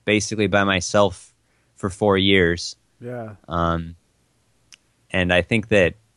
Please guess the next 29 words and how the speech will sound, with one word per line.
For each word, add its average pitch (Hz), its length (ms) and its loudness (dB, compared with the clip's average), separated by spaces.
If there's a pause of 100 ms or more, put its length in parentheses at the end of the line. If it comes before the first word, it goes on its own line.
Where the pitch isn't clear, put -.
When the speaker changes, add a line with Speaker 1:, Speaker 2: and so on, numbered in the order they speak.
(160)
Speaker 1:
I 95 80 -4
kind 101 240 -2
of 87 80 -4
needed 92 400 -2
to 85 580 0
have 90 240 -2
some 92 380 -2
kind 90 300 -2
of 82 180 0
interaction 87 600 0
with 85 160 -6
other 87 520 0
people 95 500 -2 (240)
other 90 220 2
than 90 100 2
my 82 140 0
girlfriend 90 640 0 (720)
and 80 100 -4
my 78 80 2
parents. 85 760 -4 (220)
Speaker 2:
Yeah. 123 300 -12 (2000)
Smart, 175 340 -2
man. 139 180 -4
Speaker 1:
But 76 180 -2 (320)
Speaker 2:
Well, 156 160 2
you 185 100 2
did 175 180 4
it, 113 120 -2
dude. 110 280 -12